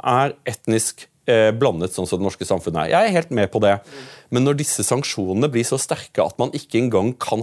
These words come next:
Speaker 1: ha en ordentlig debatt når vi er i en situasjon som vi er i tjue femten, om der det er sterke krefter som sier, «Vet du hva, nå bytter vi ut hele befolkningen. Vet du hva, det er liksom en million, to million, tre million, ikke noe problem i det hele tatt. Kjør på.» Åpne med grensene handler om der det er hjerterom, er det husrom og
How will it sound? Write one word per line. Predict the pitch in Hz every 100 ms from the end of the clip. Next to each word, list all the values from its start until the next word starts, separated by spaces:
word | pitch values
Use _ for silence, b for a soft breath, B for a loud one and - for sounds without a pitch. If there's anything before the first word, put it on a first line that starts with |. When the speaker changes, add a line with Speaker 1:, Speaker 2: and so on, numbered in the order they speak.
| -
Speaker 1:
ha | 95
en | 110
ordentlig | - 90 - 107
debatt | 117 98 - - _ _ -
når | 127 110 110 135
vi | 147
er | 95 92
i |
en | 98
situasjon | 120 113 110
som | 107
vi | 107
er | 98
i |
tjue | - 110
femten, | 131 98 - 160
om | 107 117 127 B B B -
der | 156
det | 156
er |
sterke | 156 151 - -
krefter | 143 143
som | 170 -
sier, | 127 131
«Vet | 104
du | 143
hva, | 185
nå | 151
bytter | 151 - 101
vi |
ut | 113
hele | 90 82
befolkningen. | - 80 80 92 127 b b 117
Vet |
du | 143
hva, | 170
det | 135
er | 135
liksom | 139 - 110
en | 104
million, | 120 147 156
to | - 120
million, | 110 123 135
tre | - 107
million, | 95 131 143 _ - -
ikke | - 139
noe | 123 135
problem | 123 104 113
i |
det | 139
hele | 117 95
tatt. | 170 202 B B
Kjør | - - - 127 131 -
på.» | 104 113 B B B B _ -
Åpne | - 156 160
med |
grensene | 151 110 - 165 156
handler | 180 101 107
om | 113
der | 113 117
det | 127
er |
hjerterom, | - - 95 104 104
er | 98
det | 107
husrom | 92 - 87 87 87
og | 92